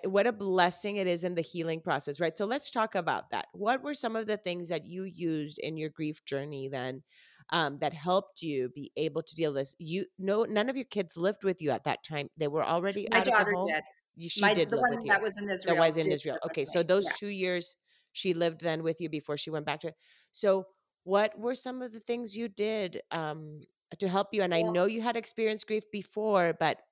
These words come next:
Speaker 2: Mm-hmm.
Speaker 1: o-, and that all, of course, plays a part in
Speaker 2: Mm-hmm.
Speaker 1: how you handle grief, like, just how you mentioned with Darren, how you would just talk about him and so forth.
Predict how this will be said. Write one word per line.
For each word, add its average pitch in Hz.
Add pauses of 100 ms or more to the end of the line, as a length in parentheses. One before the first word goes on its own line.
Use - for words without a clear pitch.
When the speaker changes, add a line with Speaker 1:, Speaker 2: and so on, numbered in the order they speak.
(100)
Speaker 2:
Mm-hmm. -
Speaker 1:
o-, 95 (100)
and 180
that 180
all, 175
of 170
course, 180
plays 185
a 165
part 170 (120)
in 170 (160)
Speaker 2:
Mm-hmm. 196
Speaker 1:
how 160 (340)
you 170
handle 156
grief, 185
like, 165
just 147
how 165
you 156
mentioned 156
with 151
Darren, 160
how 170
you 147
would 147
just -
talk 143
about 160
him 165
and 165
so 165
forth. 160